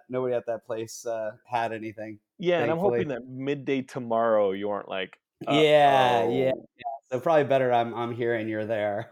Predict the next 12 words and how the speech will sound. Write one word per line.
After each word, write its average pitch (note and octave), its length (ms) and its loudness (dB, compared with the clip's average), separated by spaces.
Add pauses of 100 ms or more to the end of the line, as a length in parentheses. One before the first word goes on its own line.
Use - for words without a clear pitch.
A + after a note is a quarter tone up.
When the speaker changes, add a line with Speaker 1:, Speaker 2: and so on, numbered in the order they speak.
Speaker 1:
<laughs> - 340 -4
Speaker 2:
Rob, F3 240 6
what's G3 160 -2
the A#3+ 60 0
name F#3+ 140 -2
of F3 60 -4
your B2+ 120 -2
band? G#2+ 400 -8 (640)
Speaker 1:
Uh, D3+ 160 6
Dead D#3+ 200 6
End D3 200 6
Road. G#2 380 2